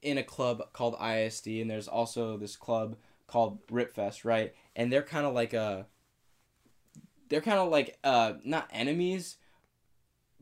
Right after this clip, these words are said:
but they, they, like, compete against each other and, like, try to have the best divers and stuff. But I joined this I S D club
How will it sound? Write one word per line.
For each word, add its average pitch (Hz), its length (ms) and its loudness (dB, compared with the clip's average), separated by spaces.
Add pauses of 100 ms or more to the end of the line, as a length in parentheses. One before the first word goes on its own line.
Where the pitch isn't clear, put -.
(540)
but 165 120 2
they, 185 160 2
they, 175 180 4
like, 180 180 2
compete 156 340 -2
against 123 320 -2
each 113 180 -4
other 113 300 0
and, 110 100 0
like, 104 160 -4
try 120 160 -2
to 120 60 2
have 110 120 0
the 110 80 -2
best 107 300 -4
divers 104 380 -2
and 101 80 -8
stuff. 101 240 -8 (320)
But 143 100 4
I 165 140 8
joined 165 260 2
this 123 260 2
I 135 140 0
S 113 400 0
D 120 480 0
club 107 460 -2